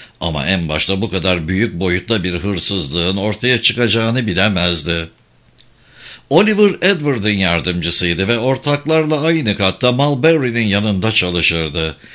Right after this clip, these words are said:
Hugh Mulberry'e dönerek, "Hemen Bay Oliver'ı bul ve ortaklar odasına getir," dedi. Soruşturmaya orada ortaklarla birlikte devam etmek istiyordu. "Baş üstüne Bay Hugh," dedi Mulberry. Sonra da kalanlara, "Şimdi herkes işinin başına," dedi.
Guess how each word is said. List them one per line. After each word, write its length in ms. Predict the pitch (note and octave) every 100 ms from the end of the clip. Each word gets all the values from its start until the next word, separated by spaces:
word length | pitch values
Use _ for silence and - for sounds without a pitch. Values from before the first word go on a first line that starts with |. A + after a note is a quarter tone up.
| -
Hugh 220 | C3 D3
Mulberry'e 760 | F2 C3 C3 A#2 D3+ A#2+ D#2+ D#2
dönerek, 380 | E2 D#2 F2 E2+
"Hemen 320 | G#2 G2+ F#2
Bay 180 | G2 F#2
Oliver'ı 600 | G2 G#2+ F#2 F#2 F#2+ F2
bul 220 | A2 F2
ve 100 | G2
ortaklar 540 | F#2 G#2 - G#2+ A#2
odasına 480 | G2+ F#2+ G2+ G#2 G2
getir," 440 | F2+ F2 G2 F#2 D#2+
dedi. 340 | D#2 D#2+ D2+ - - -
Soruşturmaya 800 | - C#3 E3+ E3 F3 F3 F3 E3+
orada 460 | E3+ F#3 D#2+ F2+ G#2+
ortaklarla 800 | C3+ C3 C#3+ C#3+ D#3 D#3 F#2+
birlikte 480 | E2+ F2 F#2 - A2+
devam 360 | B2 B2+ D#3+ C#3+
etmek 300 | A#2 A2 F#2+
istiyordu. 680 | F#2+ - F2+ E2+ D2+ D#2 C#2+ _ _ _ - - -
"Baş 260 | D3 D3+ D#3+
üstüne 360 | - D3 C#3+
Bay 240 | C3+ C3 A#2+
Hugh," 220 | C3+ F#2+
dedi 200 | B2+ B2+
Mulberry. 500 | B2 B2 A#2 A#2 A#2+ - - - -
Sonra 320 | F#3+ G3 G2
da 100 | F2+
kalanlara, 440 | F2+ E2+ D#2+ F2+
"Şimdi 260 | F#2+ B2+ A#2
herkes 300 | A#2 A#2 A2+
işinin 420 | A2+ A2+ A2+ A2
başına," 400 | G#2 F#2+ G2 F#2
dedi. 320 | F2+ E2+ E2